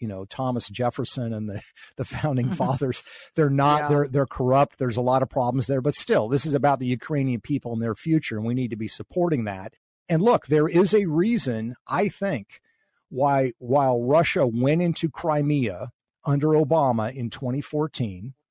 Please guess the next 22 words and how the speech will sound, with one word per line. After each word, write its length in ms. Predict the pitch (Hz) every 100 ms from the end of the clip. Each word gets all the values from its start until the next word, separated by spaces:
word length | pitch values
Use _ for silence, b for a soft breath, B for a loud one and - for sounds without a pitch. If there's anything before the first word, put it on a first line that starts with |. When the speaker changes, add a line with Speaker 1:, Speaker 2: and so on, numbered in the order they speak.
| _ -
Speaker 1:
then 180 | 151 156
skipped 460 | - - 226 -
an 120 | 175
administration, 840 | 135 113 123 110 - 117 104 107 127
the 100 | 117
Trump 300 | - 185 170
Speaker 2:
Yes. 60 |
Speaker 1:
administration, 720 | 120 117 - - 107 107 131 131
and 160 | 156 151
then 160 | 160
decided, 540 | 160 151 175 135 135 147
"Okay, 320 | 190 160 143
now 180 | 147 131
Biden's 480 | 127 190 208 160
in, 220 | 135 127 143
now 260 | 139 143
we're 120 | 170 147
gonna 320 | 143 139 131
invade 340 | 123 127 127
a 60 | 120
second 420 | - 123 - 107
time." 220 | - -